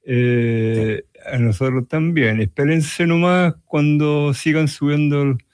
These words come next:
Speaker 1: esto del precio del petróleo que inf-, afecta a todo. Eh, y cuando no se balancea tampoco el precio. Bueno, hubo ahí una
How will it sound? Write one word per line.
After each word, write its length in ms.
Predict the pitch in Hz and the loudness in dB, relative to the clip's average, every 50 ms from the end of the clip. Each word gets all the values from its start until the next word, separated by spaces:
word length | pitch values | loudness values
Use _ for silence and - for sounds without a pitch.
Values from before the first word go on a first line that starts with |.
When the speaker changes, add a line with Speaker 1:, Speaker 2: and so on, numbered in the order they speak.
| _ _ _ _ _ - | _ _ _ _ _ -4
Speaker 1:
esto 340 | 160 135 120 - - 139 127 | -4 -4 -4 -2 -2 -2 0
del 160 | 127 127 120 | 0 -2 -2
precio 380 | - 147 139 127 - - 135 | -2 -2 -2 -2 -2 -2 -4
del 80 | 127 120 | -4 -4
petróleo 480 | - - 127 117 - - 175 160 151 143 | -4 -4 -6 -4 -4 -2 -2 0 0 2
que 100 | 131 131 | 2 2
inf-, 440 | 123 123 123 113 117 - - - - - _ - | 2 2 0 0 -2 -6 -14 -20 -20 -14 _ -6
afecta 580 | 120 107 - - 143 135 - _ 139 135 - - _ _ | -6 -4 -4 -6 -8 -8 -8 _ -8 -8 -8 -8 _ _
a 180 | - 170 175 175 | -4 -2 -2 -2
todo. 480 | 180 - _ - 123 110 104 110 - 82 - 151 - - _ _ - - - - - - - - - _ | -4 -6 _ -4 -2 -2 -2 -4 -6 -8 -10 -12 -12 -14 _ _ -20 -20 -20 -20 -20 -20 -20 -20 -16 _
Eh, 1040 | - - 127 127 123 123 127 120 120 120 120 120 120 123 120 120 117 117 120 117 - - | -2 0 2 2 2 2 2 2 2 2 2 2 2 2 2 2 0 0 0 -2 -4 -4
y 140 | - 123 117 | -4 -4 -2
cuando 300 | - 120 123 123 123 123 | -2 0 0 0 0 0
no 160 | 127 127 131 | 0 0 -2
se 1080 | - - - - 127 123 123 120 120 120 117 117 117 117 117 113 113 113 110 110 110 110 | -2 -4 -4 -2 0 0 2 2 2 0 0 0 0 0 0 0 0 0 0 0 -2 -2
balancea 840 | 107 113 113 113 113 117 117 113 104 - - - - 143 120 110 110 | -2 0 0 0 0 0 0 0 -2 -4 -8 -4 -2 -2 -2 -2 -4
tampoco 580 | 110 113 117 123 123 120 - - 123 117 123 | -6 -6 -4 -4 -4 -4 -4 -4 -4 -2 -2
el 120 | 123 123 127 | -4 -4 -4
precio. 360 | - 135 120 117 - - - _ _ - - - - - - - | -4 -6 -6 -6 -8 -12 -16 _ _ -20 -20 -20 -20 -20 -10 -4
Bueno, 360 | - 175 190 185 170 156 147 | 0 2 2 2 2 2 0
hubo 340 | 143 135 170 180 185 185 180 | 0 0 0 0 2 2 2
ahí 260 | 170 165 165 175 185 | 0 0 0 0 0
una 720 | 190 190 175 170 165 156 151 147 143 143 139 135 123 123 | -2 -2 -2 -2 -2 -2 -4 -4 -4 -4 -4 -6 -6 -8